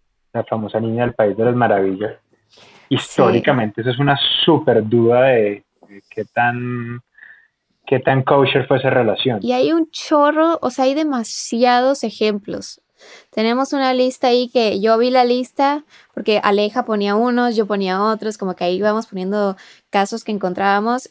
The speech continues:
Speaker 2: y no inventes, gente que jamás imaginé, por ejemplo, uno de los, del, una pareja groomed que no sabía yo para nada era esta Fergie con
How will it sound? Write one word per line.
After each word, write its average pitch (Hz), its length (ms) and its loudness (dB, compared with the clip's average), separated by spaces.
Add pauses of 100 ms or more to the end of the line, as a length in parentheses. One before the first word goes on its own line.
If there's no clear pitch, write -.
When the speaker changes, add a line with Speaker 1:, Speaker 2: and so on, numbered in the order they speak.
(120)
Speaker 2:
y 220 160 -2
no 220 180 0
inventes, 247 800 0
gente 254 440 0
que 233 140 0
jamás 240 360 0
imaginé, 254 680 -2
por 208 120 -6
ejemplo, 202 440 -2
uno 233 180 2
de 269 100 4
los, 208 340 0
del, 190 800 2 (1000)
una 240 280 -2
pareja 214 440 0
groomed 254 680 2 (680)
que 208 240 2
no 202 120 0
sabía 226 440 2
yo 214 160 0
para 208 240 2
nada 196 360 2
era 202 800 0 (520)
esta 202 320 0
Fergie 208 580 0
con 175 960 -2